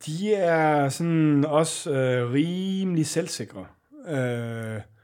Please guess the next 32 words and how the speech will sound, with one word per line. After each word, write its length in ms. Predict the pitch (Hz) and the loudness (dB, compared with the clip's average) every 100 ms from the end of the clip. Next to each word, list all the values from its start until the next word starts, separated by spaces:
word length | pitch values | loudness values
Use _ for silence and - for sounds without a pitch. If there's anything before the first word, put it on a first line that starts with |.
| _ _ _ _ _ _ | _ _ _ _ _ _
og, 380 | - 135 123 117 | -10 -6 -4 -4
øh, 460 | 117 117 113 117 127 | -6 -6 -8 -10 -8
nu, 160 | 139 | -6
jeg 140 | 147 131 | -4 -4
talte 280 | - 156 156 | -6 -6 -4
med 100 | 143 | -6
franskmænd, 680 | - 135 147 135 123 113 110 | -6 -8 -8 -10 -8 -8 -8
øh, 340 | 113 113 127 | -10 -10 -10
inden 160 | 135 143 | -8 -8
jeg 120 | 131 | -10
tog 160 | - | -12
dernede 300 | 120 120 135 | -12 -10 -10
fra, 240 | 139 131 113 | -10 -10 -10
altså, 200 | 110 113 | -10 -14
fordi 240 | 113 120 | -14 -12
jeg 80 | 117 | -10
som, 220 | 113 110 | -10 -12
som 220 | 107 123 | -12 -12
regel 240 | 117 127 113 | -8 -8 -8
har 160 | 110 | -10
fingeren 340 | 107 - 123 113 | -12 -14 -14 -14
lidt 100 | 120 _ - | -16 _ -16
bedre 220 | 120 120 | -14 -14
på 80 | 113 | -14
pulsen 360 | 131 127 - | -16 -16 -16
med 80 | 113 | -18
deres 180 | 104 104 | -16 -14
eget, 340 | 107 107 123 110 _ _ _ _ _ _ - | -12 -12 -14 -16 _ _ _ _ _ _ -18
øh, 280 | 113 101 101 - | -14 -14 -16 -18
team. 400 | - 117 127 135 | -12 -10 -10 -10
Og, 140 | 113 - - _ _ _ - | -14 -18 -20 _ _ _ -20
altså, 220 | - 104 | -16 -16